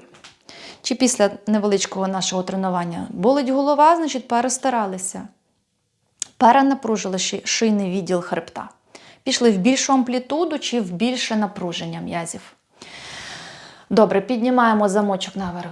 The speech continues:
видих. Опускаємо ручки за голову, видих.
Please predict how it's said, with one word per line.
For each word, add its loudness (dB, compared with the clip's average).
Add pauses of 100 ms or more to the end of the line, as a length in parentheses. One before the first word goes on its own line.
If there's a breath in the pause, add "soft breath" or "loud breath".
видих. -6 (920 loud breath)
Опускаємо 4
ручки -2
за 6
голову, 2
видих. 0